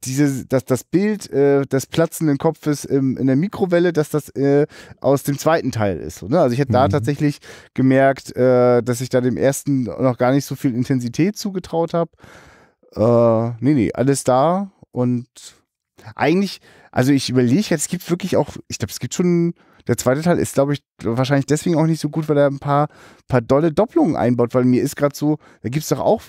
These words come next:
Speaker 1: so ein Äquivalent zu dem Kinosaal irgendwie. Da sitzen die alle
Speaker 2: Ja,
Speaker 1: im
Speaker 2: das ist,
Speaker 1: Konferenzsaal oder was,
Speaker 2: ich
Speaker 1: äh.
Speaker 2: glaube, das ist irgendwie eine Szene, die ist dann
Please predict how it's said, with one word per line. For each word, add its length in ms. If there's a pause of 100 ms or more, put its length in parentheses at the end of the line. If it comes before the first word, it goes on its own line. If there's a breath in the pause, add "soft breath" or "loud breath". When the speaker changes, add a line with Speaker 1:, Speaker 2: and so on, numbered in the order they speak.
(360)
Speaker 1:
so 140
ein 80
Äquivalent 640
zu 100
dem 160
Kinosaal 760
irgendwie. 540
Da 100
sitzen 260
die 60
alle 100
Speaker 2:
Ja, 40
Speaker 1:
im 60
Speaker 2:
das 160
ist, 20
Speaker 1:
Konferenzsaal 600
oder 260
was, 120
Speaker 2:
ich 80
Speaker 1:
äh. 40
Speaker 2:
glaube, 200
das 220
ist 80
irgendwie 580
eine 120
Szene, 340
die 120
ist 200
dann 240